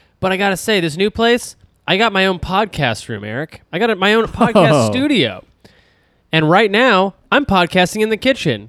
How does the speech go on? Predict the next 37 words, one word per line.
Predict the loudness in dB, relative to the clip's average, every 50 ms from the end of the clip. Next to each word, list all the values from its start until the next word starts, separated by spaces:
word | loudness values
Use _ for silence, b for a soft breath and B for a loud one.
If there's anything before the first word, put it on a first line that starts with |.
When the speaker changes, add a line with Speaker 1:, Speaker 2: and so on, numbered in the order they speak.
| -6
Speaker 1:
'cause | -2 0 0
it's | 0 0
too | 0 0 0
fucking | 2 2 2 2 2 2 0
hot | 2 4 4 4 4 4 2 0 -2
to | 0
go | 4 4 4
in | 4 4
that | 4 2 2
room. | 4 4 4 4 4 4 2 0 -4 -8 -10 -12 -18 _ _ _ -20 -18 -12 -12 -12 -12 -14
Speaker 2:
<laughs> | b b b b b b b b b
Yes, | 2 4 4 4 4 4
we | 4
talked | 4 6 6 6 6 6
about | 6 6 6 6
this | 6 4 4
off | 6 6 6 6 4
air, | 4 4 4 4
but | 4 4
it's | 2 2 0 0
apparently, | -2 -2 0 2 4 4 4 2 2 2 2 2 2 2
I | 2 4 6
remember | 6 6 6 6 4 4 4 4 4 4
this | 4 4 2 2
from | 0 0 0 2
living | 2 2 4 4 4
in | 4 4 4
L | 4 4 4 4
A. | 4 4 2 2
It's, | 0 0 0
like, | 0 0 2
around | 2 2 4 4 4 4 4 4
this | 2 0 0 -2
time | -2 -2 0 2 2 2 2
where | 2 2 2
there's, | 2 2 2 2 0
like, | 0 0 0 -2 -2 -6 -10 -16